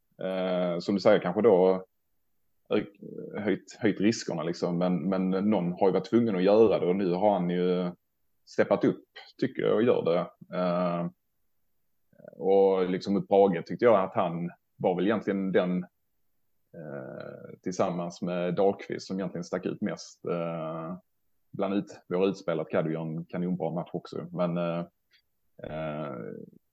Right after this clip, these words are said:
men, eh, för att vi har liksom inte, om vi tar, eh,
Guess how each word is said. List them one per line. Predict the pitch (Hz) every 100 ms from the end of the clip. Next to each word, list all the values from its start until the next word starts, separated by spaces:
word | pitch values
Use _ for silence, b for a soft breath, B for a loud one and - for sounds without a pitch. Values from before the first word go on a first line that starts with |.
| _ _ _ _ _ _ _ _ _ _ _ -
men, | 95 98
eh, | 101 101 69 50 50 - -
för | 101
att | 95 - _ _ -
vi | 87
har | 101 120 92
liksom | 95 - 104
inte, | 120 - 104 98
om | 98 101
vi | 98 92
tar, | - 92 85 82 90 90
eh, | 87 90 87